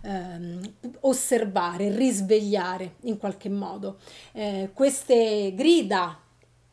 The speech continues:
mute, queste espressioni, questa, ehm, convincente espressività di queste figure, eh, distrutte dal dolore, addolorate,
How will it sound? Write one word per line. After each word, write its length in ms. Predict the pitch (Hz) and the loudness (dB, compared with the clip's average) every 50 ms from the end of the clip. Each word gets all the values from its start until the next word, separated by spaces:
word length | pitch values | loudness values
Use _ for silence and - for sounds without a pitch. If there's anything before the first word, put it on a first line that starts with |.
| _ _ _ - - - | _ _ _ -16 -6 0
mute, 600 | 233 233 240 262 294 285 - 214 190 185 170 - _ _ _ - _ _ _ | 4 6 6 6 4 2 -2 -4 -4 -4 -6 -12 _ _ _ -20 _ _ _
queste 680 | - - 220 214 220 - - - 233 220 208 208 220 240 | -2 0 0 0 0 -4 -4 0 2 4 4 4 4 4
espressioni, 1080 | 254 240 240 - - 233 226 - - - 262 247 262 269 247 220 202 190 180 175 165 160 _ _ | 2 0 -2 -4 -4 -2 -2 -2 -2 0 2 2 4 4 2 0 -2 -4 -6 -10 -14 -16 _ _
questa, 640 | - 233 220 - - - 233 208 196 185 185 185 - - - - - _ _ | -4 -4 -4 -4 -6 -6 -4 -4 -4 -4 -6 -8 -14 -20 -20 -20 -20 _ _
ehm, 1120 | - 214 196 196 190 196 202 202 202 202 202 202 208 202 202 208 202 190 202 208 202 - | -14 -12 -12 -10 -10 -12 -12 -12 -14 -14 -14 -14 -14 -14 -14 -14 -14 -12 -12 -12 -12 -8
convincente 1300 | - - 294 285 277 269 269 262 262 254 247 - - 330 320 285 220 208 208 202 208 208 185 185 175 - - | -2 2 2 4 4 2 0 -2 -2 -2 -2 0 2 2 2 2 2 0 -2 -2 -4 -6 -8 -8 -8 -8 -6
espressività 1080 | 247 226 220 - - 202 214 208 - - - 202 208 208 208 - 185 185 190 - - | -6 -6 -6 -6 -8 -8 -8 -8 -6 -6 -6 -4 -4 -4 -4 -4 -6 -6 -8 -10 -14
di 160 | - 233 202 | -12 -12 -10
queste 400 | 196 - 214 202 - - - 202 | -8 -6 -6 -6 -6 -6 -4 -6
figure, 640 | 185 - - 226 202 233 254 262 247 214 208 202 196 - - - - - - _ | -6 -6 -6 -8 -4 -2 2 4 4 6 4 2 0 -6 -16 -20 -20 -20 -20 _
eh, 580 | - 202 190 190 208 214 208 214 214 208 208 202 | -14 -12 -12 -12 -12 -14 -16 -16 -16 -16 -14 -8
distrutte 580 | 190 208 - - - - 330 359 359 370 - 226 | -6 -4 -4 -4 -4 0 0 0 2 2 0 0
dal 220 | 208 220 208 202 | 2 0 0 0
dolore, 500 | 196 208 240 294 311 262 208 202 202 226 | -2 0 0 2 2 2 0 0 -4 -4
addolorate, 1080 | - 226 220 214 208 277 277 277 294 269 269 269 254 247 220 208 208 - 202 190 185 185 | -6 -6 -4 -2 2 2 4 4 4 4 6 6 4 4 4 0 -2 -4 -4 -4 -4 -6